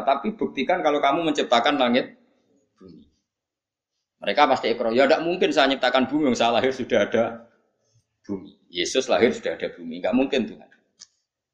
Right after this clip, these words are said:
Terus Tuhan membuat pertanyaan kedua, "Am khuliqu min ghairi syai'in?" Ya sudah, kalau saya ndak Tuhan, lalu nggak ada Tuhan, berarti alam raya ini tercipta oleh sesuatu yang nggak ada. Aneh nggak? Misalnya sebelum alam raya ini nggak ada Tuhan.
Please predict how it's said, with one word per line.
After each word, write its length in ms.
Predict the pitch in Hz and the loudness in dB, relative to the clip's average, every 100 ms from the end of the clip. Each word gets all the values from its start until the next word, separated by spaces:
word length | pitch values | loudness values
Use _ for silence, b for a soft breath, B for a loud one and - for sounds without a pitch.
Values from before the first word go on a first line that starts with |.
| _ _ _ | _ _ _
Terus 160 | 175 190 | -6 -2
Tuhan 320 | 196 190 220 | 2 4 2
membuat 320 | 196 160 170 | -2 0 0
pertanyaan 480 | 170 - 156 156 165 | 0 -2 0 2 0
kedua, 560 | 151 - 110 95 - - 180 | -2 -6 -6 -8 -10 -4 -2
"Am 240 | 208 196 | 0 -2
khuliqu 560 | 196 196 190 214 214 196 | 0 2 2 0 -2 -2
min 160 | 180 | 0
ghairi 320 | 147 170 165 | 2 2 0
syai'in?" 480 | 156 135 101 95 - _ 147 | -2 -2 -4 -8 -20 _ 4
Ya 80 | 180 | 4
sudah, 480 | 269 - 196 - - _ _ _ | 4 0 0 0 -10 _ _ _
kalau 240 | 170 175 | 0 2
saya 320 | 165 156 156 | 0 2 2
ndak 240 | 131 - 139 | 0 -2 -2
Tuhan, 240 | 127 208 | 0 0
lalu 240 | 175 165 | 0 0
nggak 240 | 147 131 135 | 0 0 0
ada 80 | 123 | -2
Tuhan, 320 | 123 110 214 160 | 0 0 2 4
berarti 240 | 156 180 | 2 2
alam 320 | 165 170 170 | 0 2 2
raya 240 | 170 165 180 | 2 2 0
ini 160 | 226 | -2
tercipta 640 | 220 - - 156 - 214 196 | -4 -2 0 -2 0 2 2
oleh 80 | |
sesuatu 560 | 190 185 190 175 175 214 | 0 -4 0 2 2 0
yang 320 | 202 208 180 | -2 -2 0
nggak 120 | 160 165 - | 0 0 -2
ada. 240 | 101 - _ _ _ _ _ _ _ _ _ 160 | -8 -10 _ _ _ _ _ _ _ _ _ 0
Aneh 240 | 214 196 | 2 2
nggak? 160 | 143 135 | 0 0
Misalnya 320 | 151 190 196 | 0 0 0
sebelum 320 | - 156 175 | -2 0 2
alam 240 | 170 180 | 4 2
raya 240 | 180 180 185 | 2 2 2
ini 80 | 220 | 2
nggak 240 | 160 135 | 0 0
ada 80 | 127 | 0
Tuhan. 320 | 120 90 | 0 -4